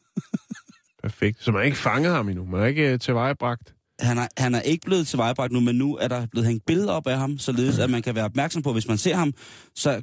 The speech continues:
Speaker 2: kan man måske lige henvende sig til en, en bibliotekar, som så vil kunne tage affære derfra og sige, "Prøv at høre, du er
Speaker 1: Jeg vil
Speaker 2: sikkert
Speaker 1: godt
Speaker 2: rigtig
Speaker 1: se
Speaker 2: sød,
Speaker 1: en,
Speaker 2: men"
Speaker 1: øh, en, øh, bibliotekar.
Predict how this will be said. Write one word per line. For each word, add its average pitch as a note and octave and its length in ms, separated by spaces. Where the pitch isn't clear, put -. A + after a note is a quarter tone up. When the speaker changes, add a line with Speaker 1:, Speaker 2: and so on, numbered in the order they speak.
Speaker 2:
kan C#3+ 100
man B2 120
måske A2+ 240
lige C#3 120
henvende B2+ 280
sig A2+ 120
til B2 120
en, G#2+ 200
en F#2+ 200
bibliotekar, G#2+ 680
som A#2+ 180
så A#2+ 160
vil A#2 160
kunne A#2 120
tage G#2 200
affære B2 280
derfra A#2 420
og A2 80
sige, G#2+ 180
"Prøv C3+ 160
at A#2+ 60
høre, A2 140
du A#2 120
er A2+ 40
Speaker 1:
Jeg F#2 60
vil G2 80
Speaker 2:
sikkert C3+ 240
Speaker 1:
godt - 80
Speaker 2:
rigtig C3+ 140
Speaker 1:
se - 60
Speaker 2:
sød, - 60
Speaker 1:
en, A#2 140
Speaker 2:
men" G#2 40
Speaker 1:
øh, G2 260
en, G2 200
øh, F#2 260
bibliotekar. F#2+ 680